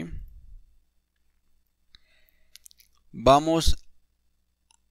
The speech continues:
a mirar la encuesta de la pregunta o revisar la lógica de la pregunta como tal.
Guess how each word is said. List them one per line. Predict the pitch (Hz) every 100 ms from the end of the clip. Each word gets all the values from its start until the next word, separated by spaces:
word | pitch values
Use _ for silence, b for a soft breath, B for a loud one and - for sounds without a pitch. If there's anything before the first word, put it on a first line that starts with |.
| _ -
a | 147
mirar | 151 139 165 156 120 110
la | 110
encuesta | 107 107 - 139 151 120 - 104 104 - _ -
de | 113 120
la | 107 -
pregunta | 101 101 120 110 98 - -
o | 123
revisar | 113 113 107 107 131 131 139
la | 143 139
lógica | 147 151 143 - - 98
de | 98
la | 98
pregunta | - 95 101 202 -
como | - 208
tal. | - - -